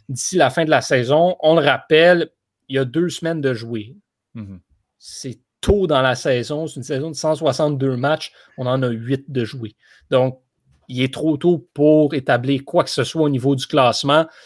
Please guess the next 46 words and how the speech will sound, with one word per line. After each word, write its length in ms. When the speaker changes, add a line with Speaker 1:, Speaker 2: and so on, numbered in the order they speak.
Speaker 1:
Mais 140
Shane 240
Bieber, 480
euh, 120
a 180
écrit 300
son 280
nom 200
dans 180
le 100
livre 240
d'histoire, 540
dans 140
le 100
livre 240
des 120
records. 560
Et 280
ben, 400
il 80
va 180
falloir 340
qu'il 180
continue 360
à 100
faire 400
ça 220
tout 240
au 60
long 160
de 60
la 120
saison 540
si 260
Cleveland 480
veut 260
avoir 380
la 140
moindre 400
chance 260
de 80
prendre 240
part 180
aux 80
séries. 220
Speaker 2:
Mhm. 300